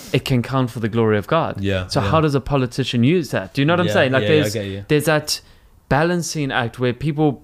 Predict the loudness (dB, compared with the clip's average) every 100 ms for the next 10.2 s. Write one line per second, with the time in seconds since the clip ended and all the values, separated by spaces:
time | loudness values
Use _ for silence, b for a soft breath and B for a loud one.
0 | -6 -2 0 0 -2 -2 2 2 0 0
1 | 0 0 -2 -6 B -8 -4 0 0 0
2 | -2 -2 -4 -2 0 2 2 -4 b b
3 | 2 2 2 0 0 0 -2 -4 -2 0
4 | 0 2 0 0 -4 -2 -2 -2 -4 -4
5 | -8 -8 -6 0 2 4 2 2 0 -2
6 | -4 -8 -6 -6 -8 -14 -20 -18 -8 0
7 | 2 2 -2 b b 0 0 2 2 2
8 | 0 -4 2 2 2 -2 -4 -6 -12 -10
9 | -6 -4 0 0 2 2 2 0 0 0
10 | 0